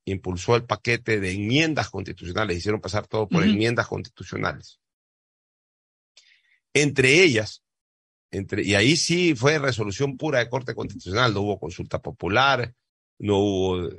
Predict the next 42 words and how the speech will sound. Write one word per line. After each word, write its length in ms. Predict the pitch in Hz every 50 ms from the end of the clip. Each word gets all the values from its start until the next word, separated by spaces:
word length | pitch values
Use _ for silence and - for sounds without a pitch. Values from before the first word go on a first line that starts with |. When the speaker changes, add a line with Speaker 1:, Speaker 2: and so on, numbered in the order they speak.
| - - -
Speaker 1:
este, 640 | - - 90 90 - - 82 87 90 87 85 80 -
no, 220 | - 117 143 - - -
la 80 | 110
Asamblea, 420 | 107 - 113 123 143 160 151 123 85
la, 160 | 101 107 -
eh, 160 | - 113 110 -
no, 160 | 120 131 151
hizo 240 | 131 - 139 127 175
pasar 300 | - - 127 147 160 151
todo 280 | - - 160 170 165 156
por, 280 | - - 151 151 151
eh, 220 | 151 143 139 123 - - - _ _ _ -
por 140 | - 127 139
enmiendas, 420 | 151 160 175 196 - 165 170 -
me 60 | 202
Speaker 2:
Enmiendas. 100 | - 214 151 165
Speaker 1:
parece, 200 | 190 175 170 165
pero 180 | - 135 127
a 40 | 120
través 240 | 123 117 123 139 156
de 20 |
la 0 |
Speaker 2:
De 60 | 156 151
la 60 | 147
Speaker 1:
Asamblea. 320 | 131 139 147 147 143 151 151
Speaker 2:
Asamblea. 320 | 160 175 175 156 131 - _ _
Speaker 1:
Como 180 | - - 123 123
tenía 220 | 123 131 139 160
la 80 | 175 180
mayoría 320 | 170 165 156 147 156 180
en 60 | 185 175
la 60 | 160
Asamblea, 380 | 123 151 151 156 170 180 170
Speaker 2:
Ujú, 80 | 151 143
Speaker 1:
hizo 120 | 143 -
aprobar 320 | - - 131 131 139 139 139
Speaker 2:
sí, 60 | 139
Speaker 1:
todo 200 | - 139 139 139
en 60 | 131
la 60 | 120
Speaker 2:
claro. 40 | 110
Speaker 1:
Asamblea. 400 | - 104 107 104 78 - - _